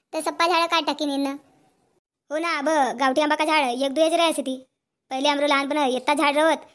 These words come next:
Speaker 2: का घरमा असो, माचको, बासच बास, घरभर आंबाच आंबा.
Speaker 1: हो ना, कोणी पाहुणा पै यावत,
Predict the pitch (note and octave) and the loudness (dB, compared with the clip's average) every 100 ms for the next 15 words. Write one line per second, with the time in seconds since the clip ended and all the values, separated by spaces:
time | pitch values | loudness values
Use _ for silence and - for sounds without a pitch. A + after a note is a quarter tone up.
0 | _ C4 C4+ C4+ C#4+ C#4+ D#4 C#4 A#3 C4 | _ -6 0 2 2 0 2 0 0 -4
1 | C4 D4+ B3+ C4 D4 C#4 B3+ B3 C#4 B3+ | 4 4 6 4 2 0 0 2 2 4
2 | D4 C4+ C#4 C#4+ B3 A3+ A3+ _ _ _ | 2 2 2 2 -2 -6 -10 _ _ _
3 | _ _ _ _ _ _ - E4+ F4+ E4+ | _ _ _ _ _ _ -6 -2 0 0
4 | D#4 E4 E4 D#4 D#4+ E4+ E4+ E4+ F#4 | 4 4 4 0 0 2 4 4 2